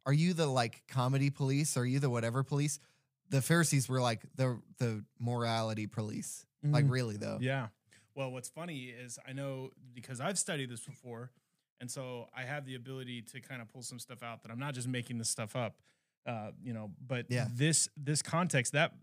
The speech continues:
Speaker 2: that thing that Jesus says, you know, "Who warned you about the coming wrath?" The Sadducees and the Pharisees warned people constantly if they did not follow the
Speaker 1: Yeah.
Speaker 2: rules,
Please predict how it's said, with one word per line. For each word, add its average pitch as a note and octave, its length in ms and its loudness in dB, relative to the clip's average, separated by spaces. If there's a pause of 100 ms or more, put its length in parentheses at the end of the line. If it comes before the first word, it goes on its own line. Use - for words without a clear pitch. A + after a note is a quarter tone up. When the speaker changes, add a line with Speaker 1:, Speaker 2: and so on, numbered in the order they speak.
Speaker 2:
that C#3+ 240 4
thing D#3 260 0
that A#2+ 140 -2
Jesus A#2+ 360 -2
says, A#2+ 520 0
you A#2+ 160 -4
know, A2+ 140 -2
"Who D#3 120 0
warned C3+ 320 2
you B2 60 0
about A#2 160 0
the - 80 -8
coming A#2 320 -2
wrath?" G#2+ 320 2 (640)
The C#3 180 2
Sadducees E3+ 720 2
and C#3+ 100 0
the C3 60 -2
Pharisees C3 720 -2 (360)
warned C#3+ 680 2
people C#3+ 580 0 (680)
constantly B2+ 960 0 (560)
if C3 200 0
they C#3 200 4
did C#3+ 360 2
not D3 280 2 (100)
follow A#2+ 640 0 (300)
the C3 120 2
Speaker 1:
Yeah. B2 360 4
Speaker 2:
rules, G#2+ 240 -2